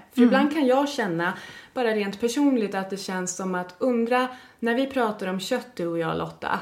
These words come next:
Speaker 1: som hälsocoacher, om att vi tror att det är nyttigt och att vi äter det. Liksom att många blir upprörda och faktiskt arga.
Speaker 2: Mm.
Speaker 1: Att det är så laddat
Speaker 2: Vi är lite
Speaker 1: med
Speaker 2: rädda
Speaker 1: kött
Speaker 2: för det
Speaker 1: idag.
Speaker 2: också. Mm.
Speaker 1: Ja.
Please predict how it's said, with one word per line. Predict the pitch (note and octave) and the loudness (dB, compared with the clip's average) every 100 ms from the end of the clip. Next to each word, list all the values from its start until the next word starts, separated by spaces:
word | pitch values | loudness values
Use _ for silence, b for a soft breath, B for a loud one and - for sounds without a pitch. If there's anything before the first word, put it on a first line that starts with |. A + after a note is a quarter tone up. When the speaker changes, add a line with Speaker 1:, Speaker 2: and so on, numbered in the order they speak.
| B B | B B
Speaker 1:
som | - A3 | -4 -2
hälsocoacher, | A3 G3 F3 G3 A3+ A3 - - - - | 0 -2 -4 -2 0 0 -4 -6 -6 -4
om | G3+ G3+ | -2 -2
att | G3 | -2
vi | G#3 | -2
tror | G3+ - G#3+ G#3 | -4 -4 -2 -2
att | G3+ | -2
det | G3 | -4
är | F#3 | -4
nyttigt | F#3+ F#3+ - F#3 F#3 | -4 -6 -8 -8 -6
och | F#3+ | -8
att | E3+ | -4
vi | G3+ G3+ | -2 -2
äter | G#3 F#3+ F#3 - | -2 -4 -4 -6
det. | F#3 F#3 F#3 B B B B B _ _ _ _ | -4 -4 -4 B B B B B _ _ _ _
Liksom | A#3+ B3 | 2 2
att | C4 B3+ - _ _ _ | 2 -2 -14 _ _ _
många | A#3+ B3+ A#3 A3 | 2 4 4 2
blir | A3 G#3 G#3 G3+ G3 G#3 - - | 0 2 4 4 2 -4 -10 -2
upprörda | D#4 - A3+ E4 G4 A#3 F#3 | -2 0 0 2 2 2 0
och | F#3 | -2
faktiskt | F#3 F3 G3+ - | -4 -6 -6 -2
arga. | C#4 A3 A3 D#4 - - - | -2 -2 0 0 0 -4 0
Speaker 2:
Mm. | A3 G#3 | 4 4
Speaker 1:
Att | G3+ G3+ - - | 4 0 -4 -12
det | - A#3 | -4 -2
är | A3+ A3+ A3 | 0 0 0
så | G#3+ - G#3+ G#3 G3+ G3 - _ - b b _ | -4 -4 0 0 0 -4 -16 _ -20 b b _
laddat | A3 C#4 A3+ G#3 C4+ - - - - B - | 2 4 4 2 2 0 -6 -16 -16 B 0
Speaker 2:
Vi | A#3+ | 4
är | |
lite | B3+ | 6
Speaker 1:
med | B3 B3 | 6 6
Speaker 2:
rädda | B3+ G#3 | 6 4
Speaker 1:
kött | - | 4
Speaker 2:
för | A3+ | 2
det | F3 | 4
Speaker 1:
idag. | D#3+ | 2
Speaker 2:
också. | D#3+ - | -2 -6
Mm. | - - - B3+ | -6 -6 -2 4
Speaker 1:
Ja. | B3 F#3 F3 | 4 4 0